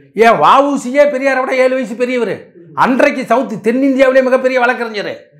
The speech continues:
அந்த அளவுக்கு பெரியார், சொல்லுங்க, பெரியாருடைய கல்வி தகுதியும் வ உ சியுடைய கல்வி தகுதியும் நீங்க ஒப்பிட்டு பாருங்க. செல்வந்தத்தை ஒட்டி-, ஒ-, ஒப்பிட்டு பாருங்க. அவரை விட செல்வந்தர். கடைசியில என்ன ஆனாரு? அவருக்கு ஏதாவது இவங்க தூக்கி நிறுத்திருக்காங்களா?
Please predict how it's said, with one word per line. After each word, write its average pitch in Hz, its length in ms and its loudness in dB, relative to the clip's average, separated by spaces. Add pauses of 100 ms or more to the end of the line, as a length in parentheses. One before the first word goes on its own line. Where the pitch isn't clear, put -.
(240)
அந்த 196 220 2
அளவுக்கு 220 380 4
பெரியார், 208 340 2
சொல்லுங்க, 196 340 -2
பெரியாருடைய 202 440 0
கல்வி 202 280 -2
தகுதியும் 208 440 0 (200)
வ 180 140 6
உ 226 100 2
சியுடைய 185 300 0
கல்வி 214 240 0
தகுதியும் 214 320 0
நீங்க 185 140 0
ஒப்பிட்டு 196 300 0
பாருங்க. 165 460 0 (180)
செல்வந்தத்தை 240 560 2
ஒட்டி-, 180 220 -6
ஒ-, 165 140 -6
ஒப்பிட்டு 170 320 -6
பாருங்க. 165 240 0
அவரை 254 240 0
விட 254 140 -4
செல்வந்தர். 202 640 -12
கடைசியில 220 180 2
என்ன 233 260 2
ஆனாரு? 214 260 -2 (180)
அவருக்கு 233 340 2
ஏதாவது 233 220 0
இவங்க 175 580 -2
தூக்கி 196 220 -4
நிறுத்திருக்காங்களா? 180 640 0